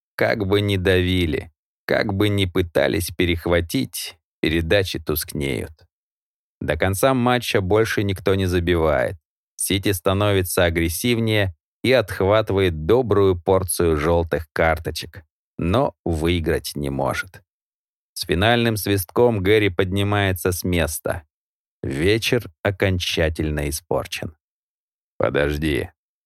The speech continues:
просит Леон. Они все теперь мрачные,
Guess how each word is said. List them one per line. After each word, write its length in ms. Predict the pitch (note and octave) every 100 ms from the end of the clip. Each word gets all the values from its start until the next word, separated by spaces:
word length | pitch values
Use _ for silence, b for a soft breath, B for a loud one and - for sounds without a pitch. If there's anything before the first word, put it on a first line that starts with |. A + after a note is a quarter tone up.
| _ _
просит 520 | - D#2+ F2+ F#2+ G2+ G2+
Леон. 580 | G2 F2+ C#2+ C2+ E2 _ _ _ _ _ _ _
Они 260 | F#2 A2 B2+
все 300 | - - E2
теперь 280 | E2+ E2+ D#2
мрачные, 800 | D#2+ D#2+ D2+ - C#2+ A#1 E2